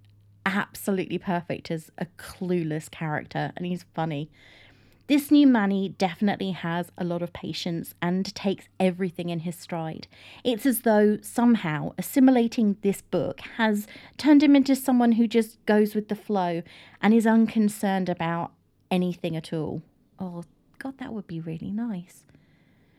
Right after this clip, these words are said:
Bernard offering him a job at Black Books is probably both a blessing and a curse. It's a blessing because Bernard definitely needs Manny, and a curse because Manny is the only one with any sort of work ethic.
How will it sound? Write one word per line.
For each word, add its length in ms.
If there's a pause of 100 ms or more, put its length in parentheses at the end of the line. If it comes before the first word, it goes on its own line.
(540)
Bernard 420
offering 380
him 180
a 60
job 260
at 120
Black 320
Books 340
is 180
probably 560
both 480
a 180
blessing 720 (120)
and 180
a 20
curse. 560 (520)
It's 200
a 60
blessing 540
because 380
Bernard 480
definitely 540
needs 480
Manny, 480 (480)
and 140
a 20
curse 380
because 400
Manny 440
is 120
the 180 (160)
only 340
one 380
with 160 (160)
any 240
sort 320
of 140
work 280
ethic. 460